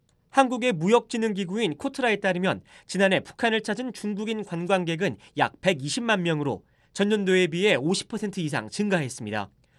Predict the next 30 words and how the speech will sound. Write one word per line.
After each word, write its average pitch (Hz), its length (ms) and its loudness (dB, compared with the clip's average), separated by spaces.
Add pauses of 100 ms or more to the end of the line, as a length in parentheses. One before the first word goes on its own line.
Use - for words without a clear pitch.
(320)
중국과 233 380 0
러시아의 220 480 4
대북 175 380 -4
활동이 214 420 0
이처럼 214 300 -4
증가하면서 175 800 -2 (280)
두 - 120 -8
나라의 202 320 6
대북 185 360 -4
제재 185 260 -2
이행이 180 460 0 (260)
느슨해진 214 500 2
것 226 140 2
아니냐는 156 520 2
지적이 165 340 -2
나오고 139 300 2
있습니다. 104 400 -8 (640)
브래들리 233 360 2
뱁슨 220 400 -2
전 185 180 0
세계은행 220 540 0
고문은 180 420 0 (240)
중국과 220 400 -2
러시아는 196 520 0
이전부터 156 600 -2 (180)
대북 170 380 0
제재 196 220 0
완화에 151 520 2
우호적이었다고 175 800 0
말했습니다. 107 580 0